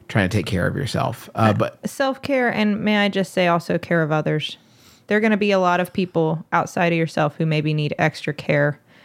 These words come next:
Speaker 2: extra help, extra support, um, maybe even extra,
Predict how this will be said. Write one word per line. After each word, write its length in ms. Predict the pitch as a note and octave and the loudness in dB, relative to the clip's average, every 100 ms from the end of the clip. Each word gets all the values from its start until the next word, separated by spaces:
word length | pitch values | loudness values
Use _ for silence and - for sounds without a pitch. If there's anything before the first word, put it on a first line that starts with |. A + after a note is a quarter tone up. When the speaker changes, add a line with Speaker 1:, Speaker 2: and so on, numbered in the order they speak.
| - - | -12 -4
Speaker 2:
extra 260 | - - | -2 -2
help, 280 | - E3 D#3 | 2 2 2
extra 240 | C#3+ - D3+ | -2 -2 -4
support, 600 | - - D#3 D3+ C#3+ - _ - - _ | -4 -2 2 2 2 -4 _ -20 -20 _
um, 400 | D3+ C#3+ D3 D3+ - _ | 0 0 0 -2 -6 _
maybe 340 | F#3+ E3 D#3 D#3+ | 4 4 6 2
even 760 | D3+ E3 E3 D#3+ D#3+ D#3+ D#3 - - | 2 0 0 2 2 0 -2 -6 -2
extra, 720 | D#3+ - D#3+ D#3 D#3 D#3 | -2 -2 0 2 4 2